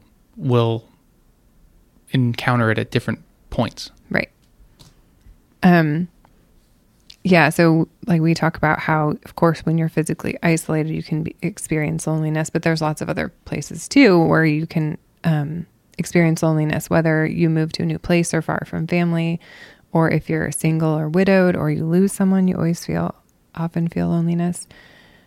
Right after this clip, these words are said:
Speaker 2: Um, and, of course, you can feel lonely in a group of people or even in a group of friends.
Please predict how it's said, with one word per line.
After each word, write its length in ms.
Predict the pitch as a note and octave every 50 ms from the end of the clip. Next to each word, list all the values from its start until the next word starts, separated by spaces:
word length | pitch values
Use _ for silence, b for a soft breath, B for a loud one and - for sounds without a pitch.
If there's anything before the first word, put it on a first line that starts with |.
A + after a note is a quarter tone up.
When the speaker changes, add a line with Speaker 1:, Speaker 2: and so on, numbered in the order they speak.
| b b -
Speaker 2:
Um, 180 | F3+ F3 E3+ -
and, 120 | D#3+ F3+
of 100 | F#3 F3
course, 220 | - - G3+ G3+ -
you 80 | F#3+
can 160 | F3 - F3 E3
feel 200 | - E3 D#3+ D#3
lonely 320 | D3+ D3+ D3+ D3+ D3 D3
in 120 | D3+ D3+
a 60 | D#3 D#3
group 240 | - - - -
of 80 | - -
people 320 | - - E3+ - E3+ E3+
or 80 | E3 -
even 260 | - D#3 D#3+ E3 D#3+
in 100 | D#3 D3+
a 60 | D3
group 220 | C#3+ - - - -
of 100 | - -
friends. 420 | - E3+ E3+ - - - - -